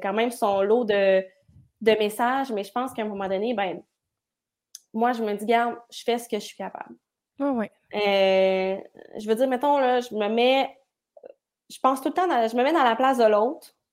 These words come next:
Speaker 1: mais je, je pense aussi à moi.
Speaker 2: Mhm.
Speaker 1: Tu sais, tu comprends ?
Speaker 2: Ben, c'est
Speaker 1: Je me dis, «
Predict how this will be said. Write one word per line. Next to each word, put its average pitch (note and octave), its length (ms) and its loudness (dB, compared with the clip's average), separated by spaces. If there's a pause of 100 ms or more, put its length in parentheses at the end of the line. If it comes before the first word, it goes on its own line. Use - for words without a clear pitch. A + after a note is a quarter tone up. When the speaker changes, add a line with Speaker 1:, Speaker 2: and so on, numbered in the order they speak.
(180)
Speaker 1:
mais A#3 80 -2
je, A3+ 80 -8
je A3 340 -4
pense C#4+ 220 -4
aussi A#3 240 -2
à A#3+ 80 2
moi. G3+ 300 0 (480)
Speaker 2:
Mhm. A3 360 -4 (300)
Speaker 1:
Tu B3 200 -2
sais, B3 60 -18
tu - 80 -20
comprends ? G#3+ 260 -2
Speaker 2:
Ben, B3 80 4
c'est B3 60 -2
Speaker 1:
Je A#3+ 60 0
me A3 60 2
dis, « G#3+ 60 -2